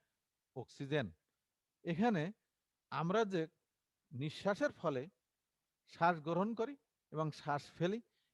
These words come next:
এর মাধ্যমে যে কার্বন ডাইঅক্সাইড, আহ, যখন বেরিয়ে যায়, ওইটা উদ্ভিদ গ্রহণ করে,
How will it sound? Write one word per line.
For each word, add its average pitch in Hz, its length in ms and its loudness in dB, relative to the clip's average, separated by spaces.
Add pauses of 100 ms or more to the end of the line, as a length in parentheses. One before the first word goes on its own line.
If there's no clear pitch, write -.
(120)
এর 196 180 2
মাধ্যমে 170 580 0 (640)
যে 143 160 -2
কার্বন 165 380 2
ডাইঅক্সাইড, 196 580 2 (480)
আহ, 156 560 -2
যখন 165 400 -4 (640)
বেরিয়ে 147 440 0
যায়, 156 380 2
ওইটা 160 480 0 (240)
উদ্ভিদ 147 460 -6
গ্রহণ 156 340 -2
করে, 208 260 0